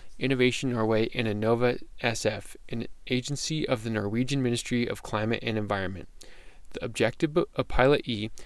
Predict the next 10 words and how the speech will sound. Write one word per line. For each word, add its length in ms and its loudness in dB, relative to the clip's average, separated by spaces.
is 120 -4
to 120 -2
promote 380 2
fast-track 600 2
development 540 4
and 80 -2
deployment 540 2
of 100 -4
energy 360 0
technology, 640 0